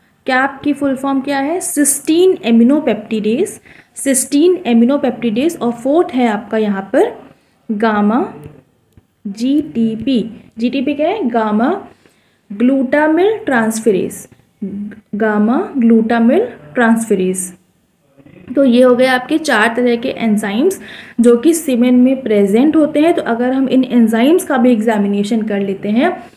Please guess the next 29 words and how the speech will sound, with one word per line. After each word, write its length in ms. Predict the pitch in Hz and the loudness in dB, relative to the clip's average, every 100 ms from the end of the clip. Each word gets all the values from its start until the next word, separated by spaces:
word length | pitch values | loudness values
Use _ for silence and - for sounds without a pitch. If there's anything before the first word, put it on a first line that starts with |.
| - - | -20 -2
तो 160 | 262 247 | 4 4
भी 180 | 240 262 | 4 4
हमको 260 | 226 254 | 2 0
पता 300 | 285 233 220 | -4 -2 -4
चल 220 | 220 220 | -2 -2
जाता 260 | 208 202 208 | -2 -4 -2
है 120 | 233 | -2
कि 120 | 226 | -2
जो 120 | 247 247 | -2 -2
sample 420 | 220 202 208 240 | -2 -4 -2 0
हमारे 280 | 233 208 190 | 0 -2 -4
पास 300 | 196 208 233 | -6 -8 -6
है 100 | 233 | -6
वो 160 | 233 | -4
semen 340 | 254 220 226 226 | -6 -4 -4 -4
sample 380 | 220 196 247 240 | -4 -6 -4 -4
है 420 | 190 220 359 - - _ _ | -2 0 0 -2 -14 _ _
या 180 | 233 247 | 0 4
नहीं 320 | 247 254 208 | 4 4 4
है। 80 | 196 | 0
तो 100 | 214 | -4
कौन 280 | 214 226 240 | -4 0 0
कौन 200 | 254 247 | 0 0
से 120 | 269 | -2
हैं? 160 | 320 330 | -2 -2
पहला 280 | 208 208 | -2 0
हो 120 | 226 233 | 0 2
गया 180 | 233 | 2
आपका 380 | 226 226 294 403 | 0 -2 -2 -2